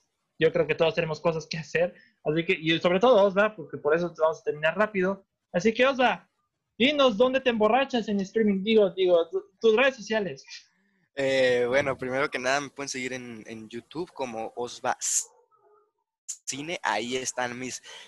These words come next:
Speaker 2: reseñas donde digo que no me, que no le importa a nadie lo que digo y llega Alexis a salvar el día. Claro que sí. Ahí me pueden seguir en el podcast de Osva Cine, eh, ahí donde también, donde también participa mi buen Freddy.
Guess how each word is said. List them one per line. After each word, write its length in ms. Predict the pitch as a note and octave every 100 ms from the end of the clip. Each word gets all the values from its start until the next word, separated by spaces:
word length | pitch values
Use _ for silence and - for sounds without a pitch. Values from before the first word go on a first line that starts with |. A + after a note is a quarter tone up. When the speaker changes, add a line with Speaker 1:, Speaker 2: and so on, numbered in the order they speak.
| _
Speaker 2:
reseñas 600 | A#2 A#2+ - A#2+ B2+ A#2+
donde 200 | A2+ G#2+
digo 220 | A2 A#2+ A#2+
que 100 | A2
no 120 | A#2
me, 140 | A#2
que 120 | -
no 120 | A#2 A#2
le 80 |
importa 300 | A#2+ A#2+ -
a 40 | A#2
nadie 140 | A#2+
lo 120 | A2+
que 100 | G#2 G#2+
digo 220 | C#3 C#3+
y 160 | A2+ G#2+
llega 340 | A2+ A#2 - -
Alexis 540 | G#2+ G#2 C3+ - D3+ -
a 80 | G#2
salvar 360 | - F#2+ A#2+ -
el 180 | - E2+
día. 160 | D#2+ - -
Claro 260 | C#3 C3
que 120 | - -
sí. 120 | - - - -
Ahí 140 | A#2+ C#3
me 60 |
pueden 240 | C3+ E3+ C3+
seguir 420 | B2 D3 G3 G#3+ - - _ -
en 680 | D#3+ F3 F3 E3+ E3 D3+
el 160 | C3+ A#2+
podcast 480 | C3 - - F3+ C3+
de 120 | B2
Osva 240 | B2 C3+
Cine, 400 | - C3+ D#3 F#3 -
eh, 240 | A2+ A2
ahí 140 | G#2+
donde 180 | A2 A2+
también, 520 | G#2+ G#2 G#2+ G#2+ G#2 G2+
donde 180 | G#2+
también 280 | - G#2 G#2
participa 1040 | G#2+ A2 - - - G#2+ G#2 G#2 G2 F#2+ G2
mi 80 | G#2
buen 200 | A2 G#2+
Freddy. 440 | A#2+ C#3+ E3